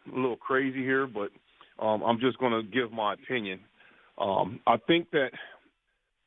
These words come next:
um, they should go and rehire the gen-, the, the, the, the coaches they got rid of to get, uh, Staley there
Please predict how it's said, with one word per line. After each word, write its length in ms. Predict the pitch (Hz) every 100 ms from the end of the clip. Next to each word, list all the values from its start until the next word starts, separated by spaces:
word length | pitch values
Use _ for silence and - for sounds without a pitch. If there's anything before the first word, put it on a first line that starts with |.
| _ _
um, 540 | - 113 107 73 - - _ _ _ _ _ _ _ _ _ _ -
they 140 | 131
should 160 | - 117
go 300 | 139 156 135
and 80 | 120 -
rehire 800 | 113 107 175 151 156 170 131 120
the 140 | 117
gen-, 300 | 107 135 135
the, 160 | 123 120 -
the, 160 | 117 117 _ 117
the, 280 | 113 110 107 _ _ _ _ -
the 60 | 113
coaches 420 | - 147 131 123
they 120 | 127
got 260 | 123 120 107
rid 180 | 156
of 180 | 127 117
to 100 | 117
get, 260 | 98 139 175 _ _ _ _ _ _ _ _ _ _ _ _ -
uh, 160 | 110 107 -
Staley 320 | - 117 107
there 320 | 101 110 113